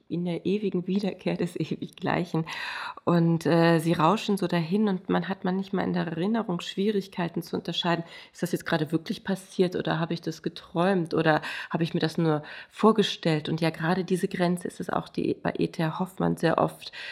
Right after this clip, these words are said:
verwischt zwischen dem Realen und, äh, dem Surrealen. Und, ähm,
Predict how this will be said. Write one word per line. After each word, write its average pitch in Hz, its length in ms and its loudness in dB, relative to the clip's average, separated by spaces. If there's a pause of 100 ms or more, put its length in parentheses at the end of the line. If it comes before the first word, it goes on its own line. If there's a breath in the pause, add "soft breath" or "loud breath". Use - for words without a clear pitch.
(100)
verwischt 196 560 4
zwischen 156 340 -2
dem 151 160 4 (320 loud breath)
Realen 170 680 6
und, 165 260 0
äh, - 100 0
dem 180 180 4
Surrealen. 160 760 6
Und, 160 200 2 (580 loud breath)
ähm, 156 460 4